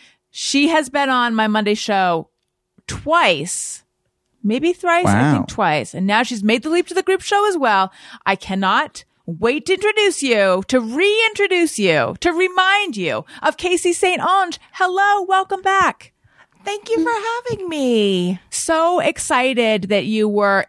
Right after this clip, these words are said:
Speaker 1: able, I mean, full disclosure, Casey and I on social media, I was like, "You gotta come back on the show." And, and then I've been, like, thinking about, you know,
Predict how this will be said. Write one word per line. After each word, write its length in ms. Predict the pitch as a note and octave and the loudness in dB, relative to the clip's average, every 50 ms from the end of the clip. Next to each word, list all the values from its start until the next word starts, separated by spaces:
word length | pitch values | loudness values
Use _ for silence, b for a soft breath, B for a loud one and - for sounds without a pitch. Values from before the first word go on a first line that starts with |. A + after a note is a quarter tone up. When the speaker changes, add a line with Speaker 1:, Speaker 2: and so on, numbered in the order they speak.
| _ | _
Speaker 1:
able, 340 | F#3 G3 G#3 A3 G#3 G#3 A3 | -2 0 0 0 2 2 0
I 140 | G3+ - - | 2 2 2
mean, 200 | A3+ B3+ A#3+ G#3+ b b b b b b | 0 0 0 -2 b b b b b b
full 360 | b - _ - F4+ F#4+ G4 | b -14 _ -2 0 0 2
disclosure, 960 | E4 G4 G4+ - - - - D#4 C#4 C4 C4 A3 A3+ A3+ G#3+ A3 A3 G#3+ A3 A3+ _ _ _ _ _ _ _ _ _ _ _ _ _ _ _ _ _ _ _ _ _ _ _ _ _ _ _ _ _ _ - | 2 0 0 -2 -4 -2 -2 0 2 2 0 0 0 0 0 0 0 -2 -4 -8 _ _ _ _ _ _ _ _ _ _ _ _ _ _ _ _ _ _ _ _ _ _ _ _ _ _ _ _ _ _ -4
Casey 380 | C#4 D4+ E4 F#4 - F#4+ F4+ | -2 0 0 0 0 0 0
and 80 | E4 C#4+ | 2 2
I 500 | B3+ A#3+ A#3 A3+ G#3+ G#3 G#3 G3+ - - - | 2 2 2 2 2 2 2 2 0 -2 -2
on 140 | A3 A3 G#3 | -2 -2 0
social 320 | - A#3+ A#3+ G#3+ - A3+ | 0 0 -2 0 0 0
media, 260 | A3+ A#3+ A3 G#3+ G3 | 0 2 2 2 2
I 140 | F3 - G#3 | 2 2 2
was 100 | G#3 G3+ | 0 2
like, 180 | G#3+ G#3 G3+ - | 0 -2 0 0
"You 120 | B3+ C4 | -2 0
gotta 200 | C#4 C#4 C4 B3+ | 0 0 0 0
come 140 | A#3 B3+ A3+ | 0 0 0
back 180 | G#3 G#3+ G3+ G3+ | 2 0 0 0
on 120 | G3 E3+ | -2 -4
the 60 | E3+ - | -4 -6
show." 440 | - - F#3+ D#3 C3+ A2 - - - _ _ b b b b b b b b - | -4 0 0 0 0 0 -4 -6 -10 _ _ b b b b b b b b -2
And, 340 | A#3+ B3 A#3 A3+ A3 - - _ | 0 2 2 2 0 -2 -6 _
and 260 | - A#3 A#3 A3+ A3 A3+ | 0 0 2 2 2 2
then 100 | A#3+ A#3+ | 2 2
I've 180 | A#3 A3+ G3 | 0 0 2
been, 140 | A3+ A3+ A3 | 2 0 2
like, 200 | G#3 G#3 G#3 - | 2 0 -2 -2
thinking 320 | - C4 A#3+ - B3+ A3+ | -2 -2 -2 0 0 0
about, 400 | A3+ F#3+ G3+ F#3+ F3 D#3+ D3 - - | 0 2 2 2 2 0 -2 -4 -6
you 140 | - G3 F3 | -8 -6 -4
know, 260 | D#3 C#3 G#2+ - | -4 -4 -4 -6